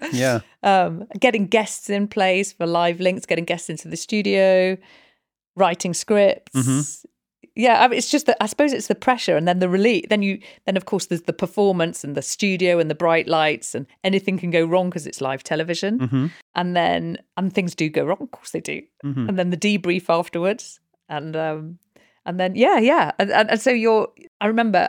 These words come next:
Speaker 2: after lunch, as soon as we'd been on air, there was a kind of, you'd have a bit of dead ti-, not dead time, you'd have a bit of a, "Whew, okay, we can breathe again."
Speaker 1: Mm-hmm.
Speaker 2: And then you'd start planning as much as you can do for the next day. I mean,
Speaker 1: Right.
Speaker 2: who knows what's gonna happen by t-,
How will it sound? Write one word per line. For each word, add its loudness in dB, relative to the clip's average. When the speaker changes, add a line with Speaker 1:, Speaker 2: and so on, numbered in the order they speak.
Speaker 2:
after 0
lunch, 0
as -4
soon -2
as -4
we'd -6
been -2
on -2
air, -2
there -4
was -8
a -6
kind -8
of, -10
you'd -8
have -8
a -8
bit -4
of -4
dead 0
ti-, -10
not -6
dead -4
time, -12
you'd -14
have -16
a -14
bit -20
of -12
a, -12
"Whew, 6
okay, -2
we -2
can -2
breathe 0
again." -4
Speaker 1:
Mm-hmm. -2
Speaker 2:
And -2
then 0
you'd -4
start -2
planning -4
as -4
much -6
as -6
you -4
can -4
do -4
for -10
the -8
next -10
day. -10
I -4
mean, 0
Speaker 1:
Right. -2
Speaker 2:
who 6
knows 2
what's -8
gonna -4
happen -6
by -6
t-, -18